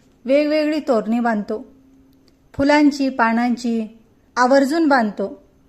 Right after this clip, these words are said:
त्यामुळे आपले दार सुशोभित वाटते. पण तेच तोरण जर तुम्ही कव-, कवड्याचे तोरण बांधले, तर माता लक्ष्मीला तुमच्या घरात येण्यापासून कोणीही रोखू शकणार नाही.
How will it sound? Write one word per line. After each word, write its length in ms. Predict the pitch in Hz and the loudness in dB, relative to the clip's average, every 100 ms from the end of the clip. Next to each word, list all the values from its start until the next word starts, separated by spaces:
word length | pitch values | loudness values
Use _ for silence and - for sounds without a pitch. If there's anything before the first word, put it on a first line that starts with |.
| _ _ _ _ _ _ 302 | _ _ _ _ _ _ 2
त्यामुळे 440 | 320 330 320 302 | 2 2 2 2
आपले 360 | 285 277 262 269 | 2 0 0 2
दार 300 | 247 240 262 - _ _ - | 2 2 -2 -14 _ _ -12
सुशोभित 680 | 277 262 - 269 254 294 294 | -6 -6 -2 0 0 0 2
वाटते. 400 | 240 196 - 196 - _ - | 2 0 -6 -8 -10 _ 2
पण 180 | 311 294 | 2 2
तेच 440 | 302 339 339 - | 0 0 0 0
तोरण 360 | 330 285 285 262 | 2 4 4 4
जर 180 | 269 240 | 2 0
तुम्ही 320 | 262 240 247 254 - _ _ _ - | 0 0 0 -4 -12 _ _ _ 0
कव-, 140 | 277 269 _ _ _ | 2 2 _ _ _
कवड्याचे 440 | 254 254 269 - 330 | 0 2 0 0 -2
तोरण 440 | 302 262 247 247 | 2 2 2 0
बांधले, 380 | 240 220 226 262 | 0 0 -2 -2
तर 320 | 262 220 220 - _ _ | -2 -4 -4 -10 _ _
माता 400 | 233 240 240 302 | -6 -4 0 2
लक्ष्मीला 720 | 311 294 - 262 254 226 226 233 _ _ - | 2 0 -2 0 0 0 -2 -4 _ _ -6
तुमच्या 360 | 269 254 302 294 | -2 0 2 0
घरात 280 | 269 262 262 | 0 -2 -2
येण्यापासून 760 | 247 233 240 240 220 233 233 254 - _ | -2 -2 -2 -4 -4 -4 -6 -6 -14 _
कोणीही 440 | 254 240 254 254 311 | -2 0 2 2 2
रोखू 320 | 277 233 240 | 0 -2 -8
शकणार 460 | - 247 208 208 | -8 -8 -6 -6
नाही. 300 | 202 180 208 | -6 -8 -10